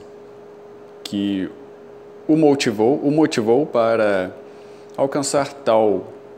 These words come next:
intento, alcançar tal patrimônio? Haja visto que ele estava na mesma altura que nós, digamos assim.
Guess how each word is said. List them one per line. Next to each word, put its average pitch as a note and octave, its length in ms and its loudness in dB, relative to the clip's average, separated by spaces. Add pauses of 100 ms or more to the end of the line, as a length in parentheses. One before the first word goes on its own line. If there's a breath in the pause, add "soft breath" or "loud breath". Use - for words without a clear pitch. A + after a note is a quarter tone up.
(160)
intento, A2+ 640 -6 (1200)
alcançar G2+ 720 -4
tal G2+ 260 0
patrimônio? A2 560 -2 (1900 loud breath)
Haja G#2 220 -2
visto C#3+ 600 2 (100)
que B2+ 120 2
ele A2 280 6
estava F#2+ 840 0
na F2 200 -6
mesma F#2+ 800 -2 (960)
altura G#2+ 400 0
que - 120 -4
nós, F#2+ 300 -2
digamos - 340 -8
assim. - 240 -10